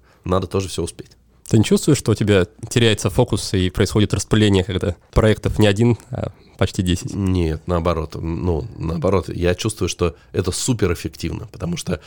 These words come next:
Speaker 1: они уже между собой коммуницируют, команды друг другу помогают. Ну, то есть, э, мне кажется, что та модель, которую вот мы нащупали, это модель будущего. Я убеждён, что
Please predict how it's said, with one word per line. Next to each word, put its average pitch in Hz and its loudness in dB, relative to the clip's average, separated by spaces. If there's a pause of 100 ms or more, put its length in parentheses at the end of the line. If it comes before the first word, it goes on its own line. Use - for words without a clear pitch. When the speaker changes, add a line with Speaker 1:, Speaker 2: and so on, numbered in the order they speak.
(180)
Speaker 1:
они 101 2
уже 104 2
между 101 -2
собой 92 0
коммуницируют, 85 -2
команды 80 -2
друг 82 -8
другу 87 -6
помогают. 85 -4
Ну, - -4
то - 2
есть, - -2
э, - -12
мне 95 0
кажется, 98 -2
что - -10
та 104 0
модель, 98 0
которую 87 -4
вот 82 -8
мы 90 -2
нащупали, 87 -2 (500)
это 98 0
модель 90 2
будущего. 87 -4
Я 80 -2
убеждён, 87 -2
что 80 -6